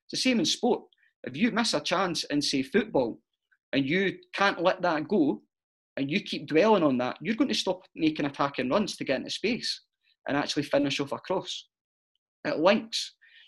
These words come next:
And, and by taking it out of P E and placing it within a different environment, you're actually strengthening, you, you're moving away from knowledge and you're developing understanding. You're going beyond pure knowledge, and you're getting that understanding as to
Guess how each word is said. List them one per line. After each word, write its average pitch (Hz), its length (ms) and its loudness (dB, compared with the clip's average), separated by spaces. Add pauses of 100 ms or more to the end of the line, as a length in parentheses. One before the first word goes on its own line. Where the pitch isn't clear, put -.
(240)
And, 147 300 6
and 143 120 4
by 143 140 6
taking 208 400 2
it 156 140 0
out 196 180 6
of - 220 2
P 185 120 -10
E 143 420 -2 (460)
and 143 320 2 (140)
placing 180 420 4
it - 80 0
within 147 240 2
a 135 120 -2
different 160 320 2
environment, 143 480 4
you're 139 100 4
actually - 340 0
strengthening, 160 880 2 (380)
you, 139 180 0
you're 139 160 2
moving 208 320 8
away 185 220 4
from 156 280 2
knowledge 160 340 6
and 135 100 4
you're 131 100 4
developing 139 480 2
understanding. 131 680 0 (540)
You're 127 140 -4
going 175 200 4
beyond 175 360 4
pure 156 180 4
knowledge, 135 460 0 (440)
and 135 120 0
you're 131 100 2
getting 214 260 4
that 196 160 4
understanding 170 880 2
as 139 260 2
to 131 200 0